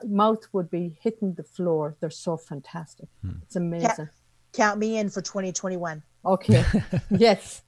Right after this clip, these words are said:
Speaker 1: Yes.
Speaker 2: Yeah,
Speaker 3: It's done.
Speaker 2: speaking of, 'cause Vanessa's referencing your, your tours, tell us about the, the Secret Ireland tours. What can people expect with these?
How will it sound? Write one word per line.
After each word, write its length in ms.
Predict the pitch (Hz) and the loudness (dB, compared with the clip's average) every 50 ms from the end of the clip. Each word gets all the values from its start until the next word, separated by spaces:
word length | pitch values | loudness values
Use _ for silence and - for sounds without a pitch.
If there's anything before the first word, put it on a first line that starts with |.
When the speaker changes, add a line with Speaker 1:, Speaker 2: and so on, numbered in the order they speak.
| _ - | _ 2
Speaker 1:
Yes. 420 | - 202 190 180 - - - - - - - - - - | 4 4 4 4 2 -2 -12 -12 -10 -10 -8 -8 -4 2
Speaker 2:
Yeah, 100 | - 147 | 8 10
Speaker 3:
It's 200 | 143 131 - 190 | 10 10 10 10
done. 180 | 240 226 - 196 190 185 | 12 12 12 12 12 10
Speaker 2:
speaking 240 | 220 196 185 185 - - | 8 6 6 6 4 6
of, 480 | 131 139 143 123 107 110 127 156 160 - | 10 10 12 12 12 10 8 6 4 2
'cause 340 | - 104 107 104 98 - - 73 85 - - | 4 6 6 6 4 0 -4 -10 -12 -10 -6
Vanessa's 480 | - 104 123 123 127 120 - 123 110 101 | 0 2 4 6 6 6 6 4 2 2
referencing 800 | 101 110 117 117 - - 110 101 - - 113 104 98 95 98 95 | 4 4 4 4 4 2 0 0 2 2 2 4 4 4 2 2
your, 240 | 92 92 92 90 90 | 2 2 2 2 0
your 220 | 67 92 98 95 | 0 0 -2 -2
tours, 400 | 95 - - 156 147 123 117 - | 0 0 0 2 2 2 0 0
tell 160 | - 156 180 | 2 2 2
us 140 | 226 233 - | 2 2 0
about 320 | 240 190 190 185 165 139 139 | 0 0 0 -2 -2 0 2
the, 280 | 143 139 127 120 120 _ _ - | 2 2 2 0 -4 _ _ -10
the 180 | 110 117 113 107 | -4 -2 -2 0
Secret 420 | - - 147 135 - 131 - - - | 0 0 0 0 0 -2 -4 -2 -2
Ireland 480 | 101 104 104 104 107 101 95 90 87 82 | 0 2 2 2 2 2 0 0 -2 -4
tours. 640 | - - - - 110 104 87 71 62 57 52 - - | -6 -8 -4 0 0 0 0 0 -4 -6 -6 -6 -4
What 140 | 92 107 - | -4 -2 0
can 100 | 160 139 | -2 0
people 300 | - 143 123 - 123 107 | 0 0 -2 0 -2 -4
expect 400 | 95 - - - 107 101 - - | -4 -4 -4 -4 -4 -4 -4 -8
with 140 | 78 - - | -10 -10 -10
these? 340 | 73 - - - - - | -12 -12 -10 -10 -12 -12